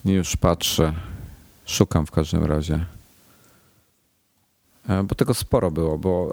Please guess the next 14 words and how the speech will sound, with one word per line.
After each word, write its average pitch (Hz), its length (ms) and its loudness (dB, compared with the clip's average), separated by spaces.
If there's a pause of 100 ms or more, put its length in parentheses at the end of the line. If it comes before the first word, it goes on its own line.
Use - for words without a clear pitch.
no 113 100 4
ale 110 220 0
też, - 400 -2
e, 98 340 2
wiesz, 92 280 0
mieli 90 400 0 (180)
rewelacyjną 92 720 2
promocję 87 600 2
od, 82 320 -2 (120)
od, - 440 0
e, 95 220 2
Apple'a, 73 300 0
tak? - 260 -2 (1700)
W - 180 -8